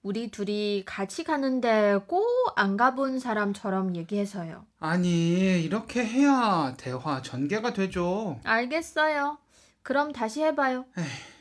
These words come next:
Speaker 2: 태태 씨.
Speaker 1: 네, 연돈 쌤.
Speaker 2: 저희 집 근처에 새로 생긴 춘리에 가본 적이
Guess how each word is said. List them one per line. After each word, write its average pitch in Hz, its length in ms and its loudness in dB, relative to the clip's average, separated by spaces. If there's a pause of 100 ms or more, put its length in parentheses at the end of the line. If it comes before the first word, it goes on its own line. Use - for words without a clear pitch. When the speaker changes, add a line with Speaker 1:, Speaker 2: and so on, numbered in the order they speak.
(1800)
Speaker 2:
태태 202 280 -4
씨. 175 440 -4 (100)
Speaker 1:
네, 196 480 0
연돈 175 300 0
쌤. 185 360 -4 (280)
Speaker 2:
저희 175 300 4
집 175 240 2
근처에 160 580 2
새로 254 260 4
생긴 190 680 0
춘리에 175 680 4
가본 175 340 0
적이 165 480 0